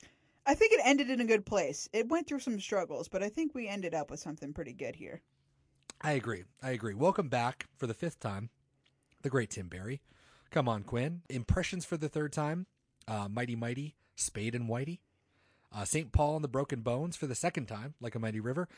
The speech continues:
Speaker 2: And Chris Christopherson for the second time with Quinn the Eskimo. Great cover. I don't know if you enjoyed that cover or not.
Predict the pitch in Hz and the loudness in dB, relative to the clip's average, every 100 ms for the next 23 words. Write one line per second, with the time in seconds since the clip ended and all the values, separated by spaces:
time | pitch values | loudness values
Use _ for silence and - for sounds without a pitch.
0 | - - - 139 131 202 - 170 196 160 | -20 -20 -12 -4 2 2 2 0 2 0
1 | 123 104 101 92 107 98 92 95 92 - | -2 -4 -6 -6 -4 -6 -6 -8 -8 -6
2 | 107 98 98 - 95 95 92 - _ _ | -4 -4 -4 -6 -6 -6 -8 -14 _ _
3 | _ _ _ - - 175 - 147 95 117 | _ _ _ -6 2 2 6 4 2 -8
4 | _ _ _ _ 110 117 113 - 107 98 | _ _ _ _ -2 0 0 -2 -4 -4
5 | 110 104 98 104 101 95 98 95 90 92 | -2 -4 -4 -6 -6 -6 -6 -6 -8 -12